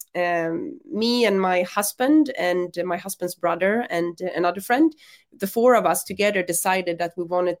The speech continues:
to, to, uh, participate in Toughest. So Toughest is an obstacle challenge race, uh, in the Nordics. And it's one of the, the, the biggest ones. So it's,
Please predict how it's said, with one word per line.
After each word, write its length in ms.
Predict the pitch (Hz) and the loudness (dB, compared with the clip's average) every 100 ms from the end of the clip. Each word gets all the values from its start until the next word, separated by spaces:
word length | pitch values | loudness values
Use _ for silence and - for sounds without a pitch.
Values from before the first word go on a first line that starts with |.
| - | -8
to, 260 | 185 175 - | -6 -6 -6
to, 480 | - 180 170 170 | -8 -8 -6 -2
uh, 160 | 165 160 | -2 -2
participate 720 | 160 180 247 240 226 170 - | -4 -4 -2 -2 2 0 0
in 60 | 160 | -8
Toughest. 380 | 156 147 160 - | -6 -6 -6 -6
So 60 | |
Toughest 460 | 180 254 262 226 - | -2 -4 -2 -4 0
is 240 | 180 - - - - - | -2 -2 -12 -20 -20 -8
an 100 | 160 | -2
obstacle 440 | 262 - 202 196 185 | -2 0 -2 -2 -4
challenge 480 | - 226 247 220 | 0 0 2 0
race, 440 | 175 175 370 - - - | 2 2 2 -2 -6 -4
uh, 260 | 185 180 180 | 0 2 2
in 80 | 202 | 2
the 100 | 180 | 2
Nordics. 600 | 185 190 262 - - - _ _ _ - | 4 2 0 -4 -10 -10 _ _ _ -6
And 80 | 196 | -4
it's 120 | 185 | 0
one 180 | 208 208 | 0 0
of 120 | 180 | 0
the, 340 | 185 180 175 170 | 0 2 2 0
the, 80 | 165 | -6
the 160 | 175 | -4
biggest 320 | 180 190 208 | -4 -4 -2
ones. 260 | 240 294 370 | 0 0 -2
So 100 | 202 | -2
it's, 240 | 196 190 | -2 -2